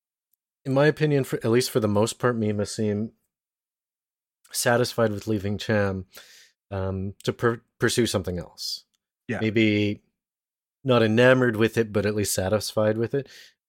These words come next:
Speaker 1: And I don't think she's someone that would be vindictive.
Speaker 2: Yeah.
Speaker 1: If she found that, what was it, number eighty-three on the charts?
Speaker 2: Yeah.
Speaker 1: Uh, I'm right about that. Just <laughs> it was about eighty-three.
Speaker 2: Yeah.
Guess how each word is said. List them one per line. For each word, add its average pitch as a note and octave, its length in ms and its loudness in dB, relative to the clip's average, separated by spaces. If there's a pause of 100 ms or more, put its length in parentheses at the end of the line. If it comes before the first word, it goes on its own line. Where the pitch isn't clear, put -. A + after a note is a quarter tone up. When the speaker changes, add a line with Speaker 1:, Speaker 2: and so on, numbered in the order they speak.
Speaker 1:
And G#2+ 100 -8
I G2+ 60 -4
don't A#2 340 -2
think G#2 160 -4
she's G#2 240 -6
someone F#2+ 300 -4
that F#2 120 -6
would F2+ 140 -12
be F#2 160 -10
vindictive. F2+ 680 -10 (600)
Speaker 2:
Yeah. - 140 -14 (120)
Speaker 1:
If G#2+ 80 -6
she C#3+ 260 -2
found C3 480 2
that, G#2+ 300 2
what A2 100 -2
was F#2+ 140 -4
it, F#2+ 80 -6
number A2 220 -2
eighty-three G#2+ 500 -2
on C3 140 -2
the C3 80 -4
charts? E3+ 380 -8 (480)
Speaker 2:
Yeah. A2+ 120 -8 (420)
Speaker 1:
Uh, G2+ 180 -8 (920)
I'm A2 180 0
right A2 180 6
about F2+ 320 0
that. F2 200 -10
Just - 340 -14 (200)
<laughs> - 240 -2
it F3 800 0
was D3+ 240 4
about C3+ 420 6
eighty-three. G2+ 440 2 (580)
Speaker 2:
Yeah. - 100 -14